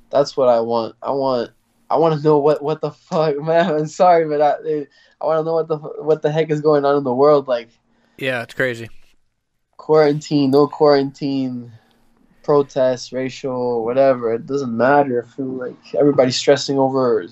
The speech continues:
Speaker 1: stupid stuff. Like, uh, if we could show everybody <laughs> to maybe train one, one day during the quarantine, and they're like, "Hey, I'm,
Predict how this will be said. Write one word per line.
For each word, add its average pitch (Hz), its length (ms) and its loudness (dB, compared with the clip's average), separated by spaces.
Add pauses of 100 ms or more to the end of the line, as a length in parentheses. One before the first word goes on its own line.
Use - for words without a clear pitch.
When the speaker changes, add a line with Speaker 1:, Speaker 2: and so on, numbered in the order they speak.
(160)
Speaker 1:
stupid - 520 -4
stuff. 127 520 2 (680)
Like, 123 260 -4
uh, 120 380 6
if 120 160 -10
we 160 100 -6
could 147 140 -4
show 156 220 2
everybody 139 680 2 (220)
<laughs> 151 220 -12
to 120 440 -2 (480)
maybe 135 240 -4
train 143 540 0 (460)
one, 127 360 -2
one 139 240 0
day 139 280 4
during 131 360 -2
the 123 100 -2
quarantine, 139 540 0
and 123 100 -8
they're 123 120 -4
like, 120 200 -2
"Hey, 180 260 -2
I'm, 120 200 -4